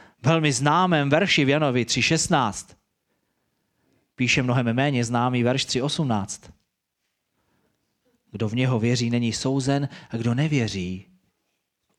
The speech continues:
už je odsouzen, protože neuvěřil ve jméno jednorozeného Syna Božího.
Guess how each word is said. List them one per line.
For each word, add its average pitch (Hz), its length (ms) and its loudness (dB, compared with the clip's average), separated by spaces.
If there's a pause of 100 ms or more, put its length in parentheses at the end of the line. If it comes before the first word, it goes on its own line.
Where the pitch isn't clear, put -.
už - 260 -6
je 95 120 -6
odsouzen, 113 840 -8 (240)
protože 120 480 0 (320)
neuvěřil 131 800 2
ve 117 120 0
jméno 143 380 2
jednorozeného 147 680 0
Syna 170 240 0
Božího. 170 480 -2